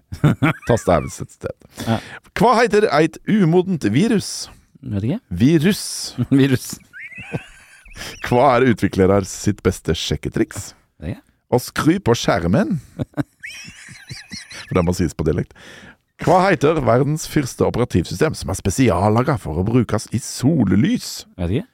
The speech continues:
Speaker 2: Utedos.
Speaker 1: <laughs> Det er gøy.
Speaker 2: Har du?
Speaker 1: Det er kjempegøy.
Speaker 2: Ja, det er, jeg ble overrasket over nivået. Har du hørt om utvikleren som var så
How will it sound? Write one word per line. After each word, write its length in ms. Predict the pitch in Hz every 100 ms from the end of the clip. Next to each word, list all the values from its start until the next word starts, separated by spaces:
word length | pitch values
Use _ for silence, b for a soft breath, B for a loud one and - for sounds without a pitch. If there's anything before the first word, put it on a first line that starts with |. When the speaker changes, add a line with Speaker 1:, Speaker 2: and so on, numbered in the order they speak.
| _ _
Speaker 2:
Utedos. 600 | 262 - 90 123 - -
Speaker 1:
<laughs> 1500 | 175 - - - 1077 1017 - 1017 - - - _ _ _ _
Det 60 | 131
er 40 |
gøy. 120 | 127 - - -
Speaker 2:
Har 200 | - 117
du? 60 | 147
Speaker 1:
Det 60 |
er 40 | 349
kjempegøy. 280 | 147 143 262
Speaker 2:
Ja, 200 | - 254
det 100 | 262
er, 140 | 254 226 156
jeg 220 | - 185
ble 100 | 196
overrasket 440 | - 185 113 - 123
over 240 | 135 156
nivået. 320 | 143 131 170 165 B B B B
Har 220 | - 175
du 60 | 175
hørt 340 | 147 185 -
om 120 | 135 147
utvikleren 460 | 139 110 131 127
som 240 | 85 123 113
var 160 | 117 -
så 200 | 120